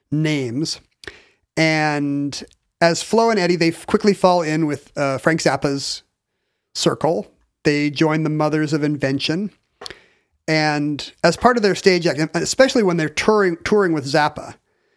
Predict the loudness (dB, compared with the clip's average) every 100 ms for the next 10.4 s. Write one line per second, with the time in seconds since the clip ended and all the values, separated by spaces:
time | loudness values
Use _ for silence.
0 | _ _ _ -2 2 4 4 2 0 0
1 | 2 2 2 -2 -2 2 2 2 -2 -2
2 | -4 -6 -8 -10 _ _ -4 2 2 2
3 | 0 -4 -4 2 2 2 0 0 0 0
4 | 0 -2 -2 -2 -2 -4 -4 -4 -4 -6
5 | -10 -14 -16 _ _ _ -4 0 0 0
6 | 0 0 0 0 2 2 0 -2 -6 _
7 | -4 -4 -2 -2 2 2 2 -2 -2 0
8 | 0 0 0 0 0 0 0 -2 -2 -4
9 | -2 -2 0 0 -2 0 0 0 -2 -4
10 | -6 -12 -14 -16